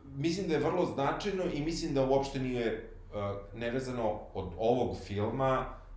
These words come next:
da nije ni tako, ne da nije loše, nego da je dobro što je uzet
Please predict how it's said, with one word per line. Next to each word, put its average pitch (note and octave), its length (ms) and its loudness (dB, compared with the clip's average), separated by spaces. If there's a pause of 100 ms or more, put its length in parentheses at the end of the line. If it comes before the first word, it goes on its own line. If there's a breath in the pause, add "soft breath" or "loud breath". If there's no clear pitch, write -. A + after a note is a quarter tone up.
(120)
da A2+ 160 -4
nije C#3 760 2 (260)
ni A2 200 -6 (120)
tako, C3+ 680 2 (160)
ne D#3+ 140 0
da A3 120 4
nije G#3+ 200 4
loše, F3 420 6
nego F#2 180 -2
da G#2 60 0
je F#2+ 80 0
dobro C#3+ 420 6
što - 160 -4
je A2 60 2
uzet G#2 260 0